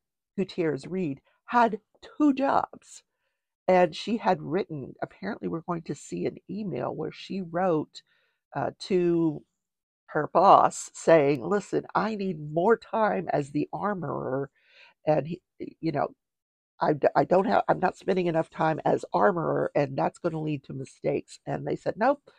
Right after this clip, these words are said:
this is all the time we have for you to devote being the armorer." Okay, that's gonna be an interesting. So they were cited for her having these two jobs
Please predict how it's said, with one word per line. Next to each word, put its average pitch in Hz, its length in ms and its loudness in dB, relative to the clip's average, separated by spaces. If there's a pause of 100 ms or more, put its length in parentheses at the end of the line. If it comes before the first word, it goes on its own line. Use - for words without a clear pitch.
(180)
this - 180 -6
is 185 100 -2
all 185 140 4
the 175 80 -4
time 165 240 0
we 156 140 -6
have 151 220 0
for 151 80 -6
you 151 120 -2
to 147 120 -6
devote 135 360 -4
being 127 300 -10
the 117 80 -10
armorer." 117 560 -10 (1400)
Okay, 226 340 -6 (460)
that's - 140 -6
gonna 143 160 -2
be 120 80 -4
an 113 80 -6
interesting. 110 440 -12 (360)
So 190 180 4
they 185 140 4
were 247 80 0
cited - 480 0
for - 200 -2
her 175 180 0
having 151 340 -6
these 139 180 -10
two 170 240 -10
jobs - 640 -6